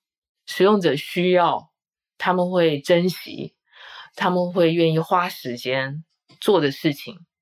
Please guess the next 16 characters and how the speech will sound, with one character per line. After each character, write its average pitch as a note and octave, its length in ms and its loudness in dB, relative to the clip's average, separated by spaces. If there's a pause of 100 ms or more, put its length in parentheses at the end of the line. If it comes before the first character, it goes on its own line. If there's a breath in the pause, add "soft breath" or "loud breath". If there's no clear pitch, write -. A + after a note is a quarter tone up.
(580)
就 A3+ 200 4
是 F#3 220 -2
行 D3+ 240 -2
销 D#3+ 240 2
者 - 340 -8 (120)
应 F3 180 0
该 E3+ 120 2
要 D3+ 180 0
想 B2+ 240 -8
办 C#3 220 -2
法 - 240 -8
提 - 220 -10
供 D3 280 -2
的 B2+ 240 -8
平 B2+ 240 -12
台 - 360 -8